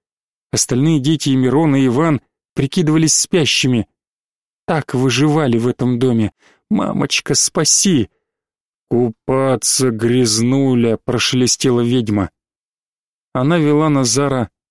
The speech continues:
на заклание, как ягнёнка, пинала ногой,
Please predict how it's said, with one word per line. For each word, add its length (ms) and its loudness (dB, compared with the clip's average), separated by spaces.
на 140 0
заклание, 680 -2
как 260 -6
ягнёнка, 800 0
пинала 420 2
ногой, 640 0